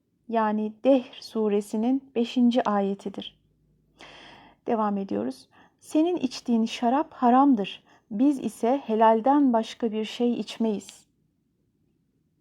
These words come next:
Bu beyitte Feridüddin Attar Hazretlerine ait. "Çalış da yokluktan varlığa gel, var ol. Allah şarabı iç de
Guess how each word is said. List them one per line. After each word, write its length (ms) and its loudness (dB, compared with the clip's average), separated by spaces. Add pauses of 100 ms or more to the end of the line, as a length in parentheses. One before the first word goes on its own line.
(600)
Bu 220 -2
beyitte 500 -4
Feridüddin 760 -4
Attar 460 2
Hazretlerine 720 -4
ait. 380 -10 (1080)
"Çalış 460 0
da 100 6
yokluktan 760 0
varlığa 420 4
gel, 400 0 (140)
var 260 4
ol. 160 -4 (560)
Allah 420 2
şarabı 440 -2
iç 320 -8
de 200 0